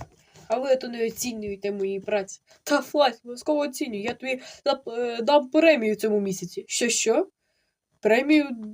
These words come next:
дам обов'язково. От,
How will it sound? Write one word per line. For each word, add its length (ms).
дам 380
обов'язково. 680
От, 280